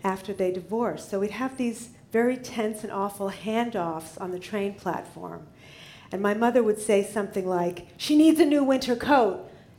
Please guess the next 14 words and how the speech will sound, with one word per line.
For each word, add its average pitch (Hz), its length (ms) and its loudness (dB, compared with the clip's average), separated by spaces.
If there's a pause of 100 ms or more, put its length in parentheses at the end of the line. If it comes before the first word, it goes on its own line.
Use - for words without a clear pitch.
as 202 160 2
if 226 180 2
this 214 200 4
was 196 140 -8
the 202 80 -6
least 233 340 0
my 180 160 -4
father 175 340 -6
could 170 160 -12
do. 180 320 -6 (560)
So - 220 0
off 233 320 4
we'd 226 180 0
go 202 460 2